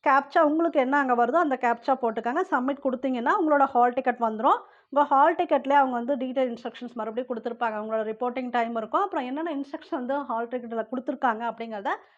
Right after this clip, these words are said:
செக் பண்ணிக்கோங்க. ஸ்கில் டெஸ்ட் எப்படி இருக்குங்கிறத அதுல கொடுத்துருப்பாங்க கண்டிப்பா.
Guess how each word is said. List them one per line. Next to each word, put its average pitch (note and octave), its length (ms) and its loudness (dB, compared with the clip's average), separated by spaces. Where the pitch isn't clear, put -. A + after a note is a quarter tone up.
செக் B3 300 -6
பண்ணிக்கோங்க. C4 420 -2
ஸ்கில் F4+ 260 -4
டெஸ்ட் E4+ 280 0
எப்படி B3+ 300 -2
இருக்குங்கிறத B3 360 -6
அதுல D#4 160 0
கொடுத்துருப்பாங்க A#3+ 560 -2
கண்டிப்பா. A3 440 0